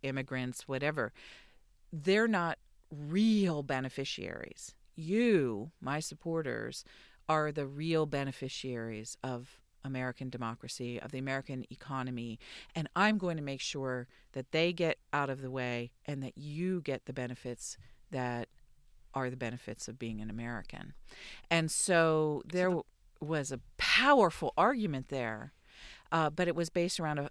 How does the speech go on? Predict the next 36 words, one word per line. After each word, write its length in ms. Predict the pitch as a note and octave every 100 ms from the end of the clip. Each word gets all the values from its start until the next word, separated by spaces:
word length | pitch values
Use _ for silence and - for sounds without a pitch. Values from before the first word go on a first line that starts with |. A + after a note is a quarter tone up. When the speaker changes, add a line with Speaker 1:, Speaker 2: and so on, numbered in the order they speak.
| -
Speaker 1:
a, 80 | -
what 200 | D#3 D#3
I 200 | E3 G3
would 120 | G3
consider 360 | - D#3 - C#3
to 100 | C#3+
be 80 | D3
a 60 | B2+
corrupted 580 | - C3+ C3 - A#2
structure 460 | - - E2+ - -
of 80 | -
gratitude. 600 | - - - - - -
Speaker 2:
Right. 160 | D#3 - -
And 120 | F3+
so 80 | F3
the 100 | D#3
promise 440 | - G#3 G#3+ F3
there 220 | - D3 D3
is 140 | D3+
just 200 | D3+ D3 -
to 100 | D3+
reorder 480 | D3 D3 C#3+ C#3+ C#3
the 80 |
hierarchy, 720 | C#3 C#3+ C#3+ - - - - - - - _ _ _ _ E3
Speaker 1:
Oh. 60 |
Speaker 2:
not 180 | E3+ D#3+
to 80 | D#3+
actually 380 | D3+ - D3 - - _ _ _ _ -
change 480 | - - E3 D3+ C#3+
anything. 520 | C3+ C#3 - - B2 D#3+ - -
Speaker 1:
No, 500 | E3+ D#3 D#3 E3 D#3+
it 120 | B2+ D#3
was 240 | E3+ D#3+
actually 420 | E3 D#3+ - D#3+ D3
to 340 | - D#3 C3+
get 240 | C#3 E3